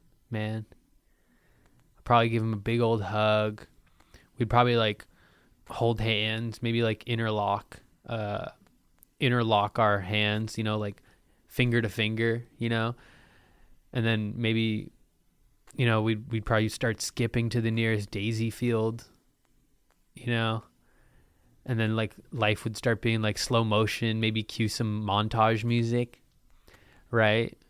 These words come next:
Yeet and I would be, like, skipping together, frolicking through a daisy field.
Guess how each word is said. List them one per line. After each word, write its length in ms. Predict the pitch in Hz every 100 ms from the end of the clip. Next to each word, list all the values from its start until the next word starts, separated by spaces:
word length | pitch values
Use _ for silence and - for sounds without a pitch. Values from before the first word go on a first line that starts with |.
| _ _ 120
Yeet 220 | 110 117
and 100 | 117
I 100 | 113
would 120 | 107
be, 120 | 107
like, 160 | 104 101
skipping 400 | - 117 107 110
together, 500 | - - 113 110 110
frolicking 800 | - - 110 110 107 110 110 110
through 180 | 117 110
a 40 |
daisy 440 | 101 104 104 107
field. 560 | 101 113 110 104 110